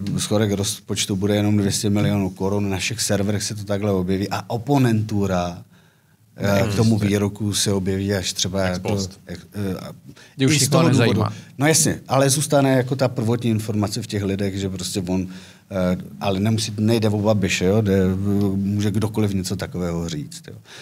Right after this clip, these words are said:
Speaker 1: To je jako nejvě-, to je největší slabost toho, že se ty informace neve-, neverifikují. A je to zároveň jako, je to hrozně těžké, protože,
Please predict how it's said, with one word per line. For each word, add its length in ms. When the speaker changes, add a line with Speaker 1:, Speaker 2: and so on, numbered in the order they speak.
Speaker 1:
To 80
je 140
jako 200
nejvě-, 280
to 60
je 80
největší 360
slabost 800
toho, 240
že 140
se 140
ty 120
informace 540
neve-, 340
neverifikují. 1000
A 120
je 100
to 120
zároveň 360
jako, 220
je 100
to 100
hrozně 300
těžké, 420
protože, 600